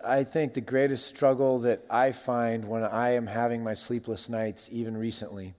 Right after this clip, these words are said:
um, is really this question. "God, will you show up? God, where are you showing up? And God, where do I need to be if I'm gonna be a part of what you're doing?"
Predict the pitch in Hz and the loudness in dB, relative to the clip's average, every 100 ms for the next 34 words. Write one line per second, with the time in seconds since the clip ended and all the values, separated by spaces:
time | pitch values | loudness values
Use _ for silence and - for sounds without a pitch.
0 | _ _ _ _ _ _ 107 107 107 110 | _ _ _ _ _ _ -6 -4 -4 -4
1 | 123 107 101 131 143 127 117 117 - 123 | -4 -4 -2 4 6 4 2 -2 -2 0
2 | 110 - 95 87 87 _ _ _ _ _ | 2 0 -10 -12 -16 _ _ _ _ _
3 | - 135 143 147 127 - - _ _ _ | 2 6 8 6 2 -14 -20 _ _ _
4 | - 127 156 165 156 143 - 107 98 90 | -2 6 6 6 2 -2 -2 -2 -2 -6
5 | 87 - _ _ _ _ _ _ 131 127 | -10 -16 _ _ _ _ _ _ 4 6
6 | 127 127 113 - - - 110 135 151 156 | 8 6 2 -8 -20 -12 0 4 6 6
7 | 135 143 160 156 131 120 - 113 107 101 | 6 6 4 4 2 0 -2 -2 -2 -2
8 | 95 92 92 - _ _ _ - 113 117 | -4 -4 -8 -12 _ _ _ -12 -6 2
9 | 127 135 127 113 131 135 135 107 123 139 | 4 4 2 -2 -2 0 -2 0 0 0
10 | 147 147 127 120 110 117 110 107 110 110 | -2 -2 -2 -4 -2 0 0 -2 -4 -8
11 | 107 101 104 98 110 107 90 92 95 101 | -8 -6 -8 -6 -2 -2 -4 -10 -10 -8
12 | 87 85 78 | -10 -10 -16